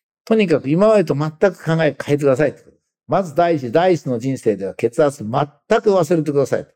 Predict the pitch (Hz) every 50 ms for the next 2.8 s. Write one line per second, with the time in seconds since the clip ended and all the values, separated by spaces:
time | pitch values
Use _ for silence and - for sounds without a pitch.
0 | _ _ _ _ _ _ _ _ _ - 139 117 127 135 139 - 202 190 214 214
1 | 220 214 226 208 214 233 226 180 143 - 139 113 143 202 240 - 254 202 214 226
2 | 180 175 165 143 160 190 190 175 143 - - 107 85 - -